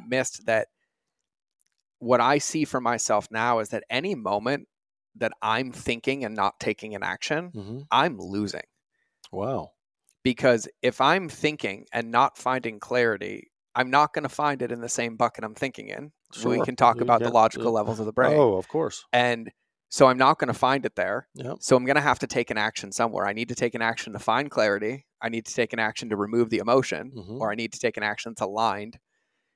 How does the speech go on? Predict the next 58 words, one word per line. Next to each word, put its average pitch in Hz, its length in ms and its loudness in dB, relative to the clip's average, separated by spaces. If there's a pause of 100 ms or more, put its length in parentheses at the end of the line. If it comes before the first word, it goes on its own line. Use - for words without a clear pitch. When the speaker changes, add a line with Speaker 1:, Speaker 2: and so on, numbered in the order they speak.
Speaker 2:
with, 113 140 0
like, 107 220 0
some 110 240 0
Speaker 1:
When 120 240 2
you're 175 100 4
in 185 60 6
Speaker 2:
behavior. 185 60 2
Speaker 1:
that 170 140 0
place, 143 280 -2
do - 120 -12
you 113 140 0
ever 123 180 2
ask 117 260 -4
a 107 40 -2
question, 110 500 -6
like 98 240 -4
a, 98 300 0
an 104 80 -6
inductive 101 500 -4
question 101 380 -4
or 95 80 -2
an 92 60 -2
open 98 240 -4
question 101 380 -2
that 92 100 -8
has 98 180 -2
you 98 100 -6
move 98 520 -2 (100)
out 101 320 2
of 104 400 -2 (100)
Speaker 2:
So - 140 4
Speaker 1:
kind 131 60 10
of 120 40 2
the 127 140 10
Speaker 2:
typ-, 104 60 -12
Speaker 1:
bag, 117 360 4 (120)
Speaker 2:
so 156 140 8
Speaker 1:
out 143 40 8
of 113 80 2
that? 151 60 8
Speaker 2:
typically 151 340 6
the 135 100 4
way 127 200 4
my 120 220 2
S 113 180 0
O 113 60 2
S 110 140 0
works 110 200 0
for 113 80 -8
myself, 107 360 2
when 104 80 -4
I 113 120 2
get 117 160 0
really, 117 340 0
really 113 240 0
triggered, 147 480 2
Speaker 1:
Yeah. 113 160 2 (120)
Speaker 2:
um, 113 200 4